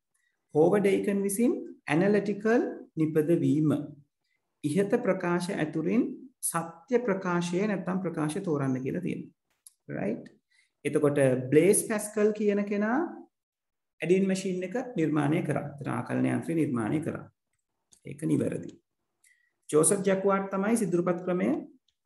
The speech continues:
හොද-, යොදාගත්තේ. මුලින්ම ඒක රෙදි වියන යන්ත්‍ර සඳහා තමයි යා ප්‍රොපෝස් කරන්නේ. ඊට පස්සේ, අ, ඒක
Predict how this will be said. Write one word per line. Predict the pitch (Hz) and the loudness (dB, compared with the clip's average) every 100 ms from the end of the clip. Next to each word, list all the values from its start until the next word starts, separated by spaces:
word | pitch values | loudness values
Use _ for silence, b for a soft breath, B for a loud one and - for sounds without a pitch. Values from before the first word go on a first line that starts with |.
| - | -8
හොද-, | 151 143 143 | -4 -4 0
යොදාගත්තේ. | 151 156 156 156 156 240 240 | 2 4 2 0 2 0 2
මුලින්ම | 147 143 156 | 2 4 4
ඒක | 160 | 4
රෙදි | 160 143 143 | 2 4 4
වියන | 151 156 | 6 6
යන්ත්‍ර | 151 156 156 | 6 4 0
සඳහා | 147 151 151 | -2 -2 -2
තමයි | 147 143 139 | 0 2 2
යා | 139 135 | 0 -2
ප්‍රොපෝස් | - 127 - 127 | -6 -8 -6 -6
කරන්නේ. | - 139 156 269 311 - - 139 | -4 -2 0 0 0 -6 -8 -4
ඊට | 143 147 | -4 -4
පස්සේ, | 139 - 220 - - - _ _ _ _ _ | -4 -4 -4 -6 -10 -20 _ _ _ _ _
අ, | 127 120 - - - | -6 -4 -4 -8 -12
ඒක | - 139 | -4 -2